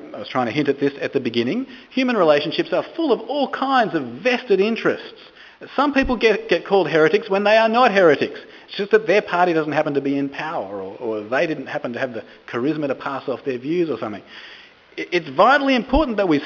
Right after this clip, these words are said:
stop false teaching, but we haven't been personally appointed by God to do it. And we can get it wrong. So then what are we gonna do about false teaching today? Given, given that it's, it's so vital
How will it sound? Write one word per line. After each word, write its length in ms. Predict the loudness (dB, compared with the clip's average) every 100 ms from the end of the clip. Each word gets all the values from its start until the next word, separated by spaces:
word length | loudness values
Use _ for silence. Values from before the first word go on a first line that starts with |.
| 2
stop 320 | 2 2 2
false 240 | 4 4 0
teaching, 380 | -2 -2 -4 -6 -10 -20 -20 _ 2
but 300 | 4 4 4
we 160 | 6
haven't 240 | 6 4 4
been 160 | 4
personally 460 | 4 4 6 4 2
appointed 340 | 4 4 6
by 160 | 6 6
God 240 | 4 4
to 60 | 2
do 300 | 0 4 6
it. 140 | 4 -4 -14 -20 -20 -14 -2
And 300 | 2 4 6
we 100 | 6
can 140 | 4
get 140 | 4
it 120 | 4 6
wrong. 540 | 8 8 8 0 -10 -18 -20 -20 -20 -20 -20 -20 -20 -20 -20 -20 -20 -20 -20 _ _ _ -20 _ -12 -4
So 80 |
then 140 | -2 2
what 120 | 2
are 80 | 4
we 100 | 2
gonna 220 | 2 2
do 220 | 0 0 -8
about 220 | -4 -4 -2
false 180 | -2 -2
teaching 300 | -2 -4 -6
today? 260 | -2 0 2
Given, 240 | 2 2
given 220 | 2 4
that 100 | 2
it's, 180 | 0 -4 -12
it's 140 | -12 -16 -10 0
so 360 | 4 4 2
vital 500 | 0 0 0 -2 -8